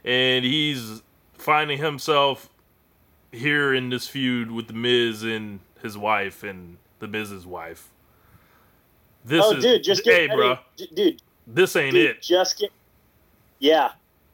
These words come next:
Speaker 2: Just get ready for when Miz beats, uh, Bryan in Australia, though, man. That's the end of the feud, too.
Speaker 1: That, that, that's probably where they're going with it. Um, yeah, like,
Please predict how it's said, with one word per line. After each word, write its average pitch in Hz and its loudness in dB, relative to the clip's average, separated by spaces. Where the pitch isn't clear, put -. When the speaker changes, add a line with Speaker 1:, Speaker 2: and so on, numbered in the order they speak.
Speaker 2:
Just 214 0
get 233 4
ready 185 2
for 180 -6
when 165 2
Miz 160 4
beats, 156 0
uh, 139 4
Bryan 147 2
in 139 0
Australia, 131 2
though, 117 -2
man. 127 0
That's - -2
the 180 6
end 175 4
of 160 2
the 165 -4
feud, 185 2
too. 170 4
Speaker 1:
That, 151 -4
that, 139 0
that's 165 0
probably 175 2
where 131 0
they're 110 -4
going 117 0
with 104 -6
it. 104 -6
Um, 143 0
yeah, 147 2
like, 120 -2